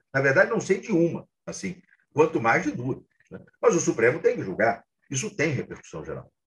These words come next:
Agora, o que eles decidirem aí vai ter eficácia vinculante só porque eles reconheceram a repercussão geral? A meu ver, não. A meu ver, não. A meu ver, o caráter re-, vinculante vem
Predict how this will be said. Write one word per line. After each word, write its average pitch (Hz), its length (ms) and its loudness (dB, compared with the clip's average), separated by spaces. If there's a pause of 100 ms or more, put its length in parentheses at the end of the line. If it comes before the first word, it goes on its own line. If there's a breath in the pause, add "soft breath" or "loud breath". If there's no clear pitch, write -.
(540)
Agora, - 400 2 (340 soft breath)
o 180 160 0
que 220 140 0
eles 254 260 4
decidirem 202 680 2
aí 113 400 -2 (300)
vai 160 300 4
ter 180 280 6
eficácia 147 600 0
vinculante 135 800 0
só 185 340 6
porque - 340 -8
eles 127 160 -6
reconheceram 120 520 -2
a - 20 2
repercussão 107 440 -4
geral? 120 440 2
A 311 100 4
meu 330 160 2
ver, 349 160 4
não. 233 240 2 (840)
A 143 120 2
meu 156 160 0
ver, 151 220 -2
não. 117 220 -12 (400)
A 165 140 8
meu 151 200 4
ver, - 220 8
o 254 60 -4
caráter 127 380 4
re-, 123 240 -4
vinculante 131 680 -2
vem 120 400 0